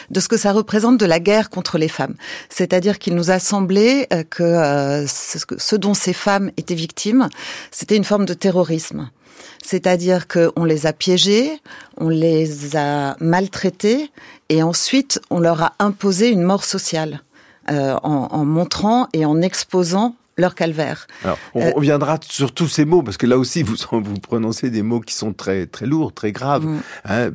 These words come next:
Speaker 2: piégé, mort sociale, et c'est important que les auditeurs s'en rendent compte. Mais, euh, continuez votre
Speaker 1: Et,
Speaker 2: récit
Speaker 1: et,
Speaker 2: de
Speaker 1: et donc, moi, j'ai, j'ai travaillé sur cette histoire. En parallèle, Adélaïde Bon, qui est une, une autrice, euh, que j'aime beaucoup et qui a écrit un excellent livre qui s'appelle La petite fille sur la banquise,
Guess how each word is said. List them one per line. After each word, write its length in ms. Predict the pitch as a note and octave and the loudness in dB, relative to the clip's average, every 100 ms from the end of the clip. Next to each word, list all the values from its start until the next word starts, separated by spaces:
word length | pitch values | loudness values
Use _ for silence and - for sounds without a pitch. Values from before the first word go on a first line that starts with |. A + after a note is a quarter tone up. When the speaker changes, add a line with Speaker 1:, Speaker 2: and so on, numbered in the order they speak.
| - | -8
Speaker 2:
piégé, 540 | - G2+ F#2 G2 B2+ B2+ | -4 -2 0 2 4 4
mort 240 | G#2+ F#2+ | 2 -2
sociale, 380 | - G#2+ - C#3 | 0 0 2 2
et 80 | A2+ | 0
c'est 160 | - G#2 | 0 0
important 400 | F#2 F#2+ C#3 A2+ | 0 -2 -4 -2
que 80 | |
les 140 | G#2 G2 | -2 -2
auditeurs 340 | G2 - A2+ | -4 -2 -2
s'en 140 | - G2+ | 0 -2
rendent 160 | G#2 | -2
compte. 160 | F#2+ E2+ | -6 -2
Mais, 200 | G2+ F2+ - | -2 -2 -2
euh, 160 | - D2+ | -2 0
continuez 440 | A2 G2+ A#2+ G2+ | -2 -2 0 2
votre 280 | G2 F2+ - | 2 0 0
Speaker 1:
Et, 40 | |
Speaker 2:
récit 200 | G3+ - | 0 4
Speaker 1:
et, 80 | G3+ | 2
Speaker 2:
de 120 | F#3 | 2
Speaker 1:
et 40 | G3 | 2
donc, 240 | G#3+ G#3+ | 2 0
moi, 140 | F#3 - | -2 -2
j'ai, 160 | E3 - | -2 -2
j'ai 160 | - G3 | -2 0
travaillé 300 | G#3+ F#3+ F#3+ | 0 0 0
sur 120 | F3 | -2
cette 200 | E3+ - | -6 -8
histoire. 400 | - A#3 C#4+ A#3+ | -4 0 0 -2
En 100 | F#3+ | -6
parallèle, 580 | F3 F#3+ G3 F#3+ F#3+ E3+ - | 0 2 4 4 4 2 0
Adélaïde 560 | E3+ F3+ E3+ E3+ D3+ D#3+ | 0 2 2 0 -2 -2
Bon, 180 | F3+ | -2
qui 160 | F3 - | -2 -6
est 180 | C#3 - | -8 -4
une, 320 | C#3+ B2+ C3 - - - - | -2 -2 -6 -10 -18 -18 -8
une 180 | D#3 D3+ | -2 -2
autrice, 540 | D3 - F3 D#3 - | -2 -6 -6 -6 -6
euh, 360 | C#3 C3+ B2+ F#2+ F#2+ - - - | -4 -4 -4 -6 -8 -8 -12 -8
que 80 | C3 | -4
j'aime 160 | C#3+ | -2
beaucoup 380 | C#3 - E3+ E3+ | -4 -8 -4 -2
et 80 | C#3 | -2
qui 180 | - C3+ | -2 -2
a 80 | |
écrit 340 | C3+ - F3 D#3 | -2 -4 -2 0
un 120 | C#3+ | 0
excellent 360 | D#3 - D#3 D3 | -2 -4 -2 -2
livre 180 | D#3+ | -2
qui 60 | - | -6
s'appelle 400 | C#3 - C3 C3 C#3 | -8 -6 -4 -4 -4
La 100 | C#3 | -6
petite 240 | - D#3 | -8 -6
fille 160 | F#3+ F3 | -4 -2
sur 160 | D#3 | -2
la 140 | D3+ C3+ | -4 -2
banquise, 500 | D3 - A3 C#4 | -4 -4 -2 -2